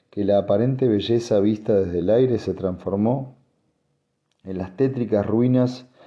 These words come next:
que quedaron tras el gran saqueo. Las torres estaban truncadas, los lisos muros tenían grandes agujeros y vieron por un instante un área de tierra desnuda,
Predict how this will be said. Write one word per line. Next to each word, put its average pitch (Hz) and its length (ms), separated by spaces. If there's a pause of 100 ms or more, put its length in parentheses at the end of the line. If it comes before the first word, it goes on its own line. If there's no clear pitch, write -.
(340)
que 107 140
quedaron 107 560
tras 92 260
el 92 120
gran 98 260
saqueo. 71 640 (1080)
Las 95 180
torres 139 360
estaban 117 400
truncadas, 95 840 (500)
los 95 160
lisos 131 380
muros 131 360
tenían 107 340
grandes 113 480
agujeros 131 640 (260)
y 98 80
vieron 120 400
por 110 140
un 123 100
instante 131 800
un 113 160
área 120 260
de 107 100
tierra 117 360
desnuda, 101 640